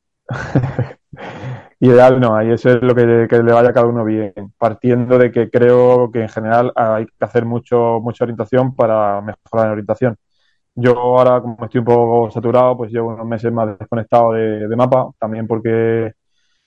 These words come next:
pues al estar solo en Alicante, eh, eh, preparar el entrenamiento, trazarlo, imprimirlo, eh, desplazarme allí solo y correr solo, pues es algo que la verdad que al final,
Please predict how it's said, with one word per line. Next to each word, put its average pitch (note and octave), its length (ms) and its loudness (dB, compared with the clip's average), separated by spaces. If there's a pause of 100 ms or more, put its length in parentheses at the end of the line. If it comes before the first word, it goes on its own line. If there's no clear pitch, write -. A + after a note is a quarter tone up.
(720)
pues A#2+ 140 4
al A#2+ 80 4
estar B2 240 0
solo B2+ 140 4
en B2 80 4
Alicante, B2+ 800 4 (100)
eh, A2+ 760 6 (320)
eh, F#2 60 -20 (520)
preparar A#2+ 520 4
el B2 80 0
entrenamiento, B2 680 4
trazarlo, B2 600 4
imprimirlo, A#2+ 1000 2 (120)
eh, - 340 -6
desplazarme A#2+ 640 0
allí A#2 440 -2
solo A#2+ 420 0
y A2 80 -4
correr A2+ 240 -4
solo, B2+ 300 2
pues A2 160 -4
es A2 100 -8
algo A#2+ 180 2
que A#2 80 -4
la A2+ 140 2
verdad A2 260 -2
que A2 80 -8
al A2 120 -2
final, A2+ 340 -4